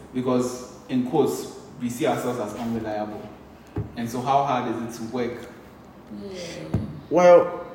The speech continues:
Speaker 3: it's, hmm, it's not hard, but it's hard,
Speaker 1: <laughs>
Speaker 3: right? In the sense that when you're working with people in general, it's not even just Ghanaians,
Speaker 1: Yeah.
Speaker 3: right? Okay, well,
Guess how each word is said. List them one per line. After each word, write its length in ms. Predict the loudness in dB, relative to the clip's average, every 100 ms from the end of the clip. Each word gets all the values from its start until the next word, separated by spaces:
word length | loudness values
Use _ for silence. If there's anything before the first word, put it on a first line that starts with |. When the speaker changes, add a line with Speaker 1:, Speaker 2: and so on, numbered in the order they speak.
| 0
Speaker 3:
it's, 180 | 0 0 -6 -16 -14 -10
hmm, 240 | -6 -6 -8 -12 -16 -18 -18 -20 -20 -20 -20 -2 2
it's 180 | 4
not 180 | 6 6
hard, 560 | 6 2 8 8 8 6
but 140 | 2
it's 100 | 2
hard, 400 | 2 0 0 -2 -6 -6 -4
Speaker 1:
<laughs> 200 | -2 2
Speaker 3:
right? 440 | 4 4 4 2 -2 -10 -14 -18 -20 -10 0
In 140 | 4
the 140 | 4 4
sense 340 | 8 8 8
that 260 | 6 2 2 -4 -8 -16 -20 -20 -20 -4
when 160 | 4 8
you're 140 | 8
working 260 | 8 6 2
with 300 | 0 -2 -4
people 280 | -2 0 2
in 140 | 2
general, 260 | 0 -2 -2
it's 120 | 2
not 60 | 4
even 200 | 6 4
just 240 | 0 -2 -2
Ghanaians, 640 | -4 -4 -4 -6 -10 -12 -6
Speaker 1:
Yeah. 100 | -4
Speaker 3:
right? 260 | -4 -4
Okay, 240 | -4 -2 -2
well, 400 | 0 0 0